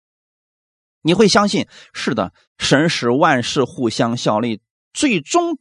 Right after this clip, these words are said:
都是要让我看到神的荣耀。这样的话，这就是儿子的心了。无论遇到什么样的事情，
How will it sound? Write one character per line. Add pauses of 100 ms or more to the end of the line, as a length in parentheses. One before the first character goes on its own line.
(120)
都
是
要
让
我
看
到 (680)
神
的
荣
耀。 (920)
这
样
的
话，
这
就
是
儿
子
的
心
了。 (340)
无
论
遇
到
什
么
样
的
事
情，